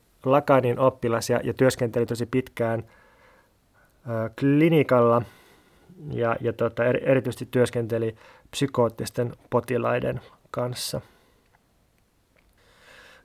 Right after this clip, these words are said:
Ja tää transversaalin käsite on semmonen, että ainakin tuolla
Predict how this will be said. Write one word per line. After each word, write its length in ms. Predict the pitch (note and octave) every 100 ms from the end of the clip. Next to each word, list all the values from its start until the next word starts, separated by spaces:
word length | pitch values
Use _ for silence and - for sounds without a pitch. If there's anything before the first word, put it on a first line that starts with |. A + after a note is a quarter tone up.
| -
Ja 240 | B2+ A2+ - _ _
tää 300 | D3 C#3+ C#3+ - _ -
transversaalin 880 | D#3+ E3 F3+ E3+ C#3+ C#3 C#3 C3+ B2+
käsite 420 | C#3 - C#3 B2
on 80 | B2
semmonen, 460 | C#3 C3 A#2+ A#2
että 380 | A2+ A#2 - A2+ - - - -
ainakin 300 | B2 A2 G#2+
tuolla 320 | B2+ B2 A#2+